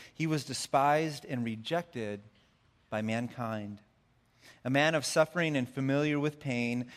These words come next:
like one from whom we h-, people hide their faces. He was despised, and we held him in low esteem." Rejection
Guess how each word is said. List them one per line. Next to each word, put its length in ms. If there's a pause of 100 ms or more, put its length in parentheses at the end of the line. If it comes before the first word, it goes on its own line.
(120)
like 260
one 340
from 260
whom 340
we 160
h-, 80 (300)
people 360
hide 460
their 200
faces. 840 (220)
He 180
was 200
despised, 800 (260)
and 180
we 140
held 380
him 460 (360)
in 280
low 520 (800)
esteem." 720 (2500)
Rejection 880